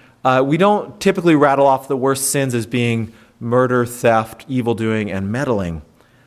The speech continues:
But here's Peter's point at this list. He's saying it's obvious to you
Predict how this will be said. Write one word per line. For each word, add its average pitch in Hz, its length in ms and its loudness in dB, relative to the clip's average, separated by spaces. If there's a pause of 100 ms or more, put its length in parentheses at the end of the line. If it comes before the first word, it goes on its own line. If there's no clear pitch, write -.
(640)
But 160 140 2
here's 254 260 0
Peter's 175 320 2
point 143 500 0 (540)
at 123 140 0
this 120 160 -4
list. 123 320 2
He's 135 120 -2
saying 156 200 2
it's 151 120 -2
obvious 190 460 2
to 156 100 -8
you 131 400 2